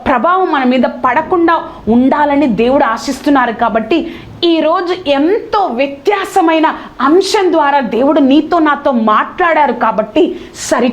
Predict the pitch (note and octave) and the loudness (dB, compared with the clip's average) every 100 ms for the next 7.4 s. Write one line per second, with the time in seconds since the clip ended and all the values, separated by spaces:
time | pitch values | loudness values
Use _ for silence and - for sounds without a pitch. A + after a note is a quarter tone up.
0 | - C#4 - C4 A#3+ A3+ B3+ - - - | 0 -2 -2 0 2 2 0 -2 -10 -18
1 | - A3+ C4+ D#4+ F4+ E4+ C#4+ D4 C4 E4 | -2 2 4 2 2 0 0 0 2 0
2 | - - - F#3+ F4 G4 G4 F4+ F4+ D4+ | -2 -8 -6 0 4 4 4 4 2 2
3 | C#4+ D4+ C#4+ E4 F4+ - - - A3+ C4+ | 2 0 2 0 -2 -10 -16 -6 -2 0
4 | C4+ - C4+ A3+ A#3+ D4+ G4+ - F#4 F4 | -2 -2 0 2 2 2 0 0 0 0
5 | D4 B3+ C4+ C#4 B3+ A#3+ B3 B3 A#3+ A3 | 0 0 0 2 0 2 2 2 0 0
6 | C#4 C#4+ D4+ G4+ - - - F#3 D#4+ E4+ | -2 0 2 2 -2 -12 -6 0 2 4
7 | G#4 A4 E4+ C#4+ | 2 2 0 0